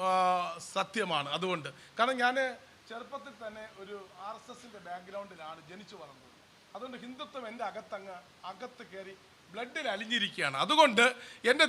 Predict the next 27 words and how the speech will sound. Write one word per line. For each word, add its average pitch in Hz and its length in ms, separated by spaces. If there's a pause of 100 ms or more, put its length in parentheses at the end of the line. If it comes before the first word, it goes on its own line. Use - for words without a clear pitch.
ദേശത്ത് 285 420
സുവിശേഷം 294 520
അറിയിക്കാൻ 247 380
വരുന്നവർ 220 380
ആര് 285 180
വന്നാലും 220 340 (380)
അവരെ 226 240
ഞങ്ങൾ 233 140 (120)
ഓട്ടിക്കും, 262 380 (160)
ഞങ്ങൾ 196 160 (100)
അടിക്കും. 175 360
അങ്ങനെ 233 220
ഒരു 240 120 (380)
സുവിശേഷ 302 520 (160)
വിരോധിയായി 214 680 (400)
പല 285 140 (160)
ദൈവദാസന്മാരെ 247 840
അടിക്കുകയും 180 640 (440)
അതുപോലെ 330 600
തന്നെ 220 200 (240)
മൂന്ന് 320 260
പ്രാവശ്യം 233 360 (520)
പച്ചയ്ക്ക് 233 540 (100)
ഈ - 100
ബൈബിൾ 220 240 (100)
കത്തിക്കുകയും 185 420
ചെയ്തു. 127 140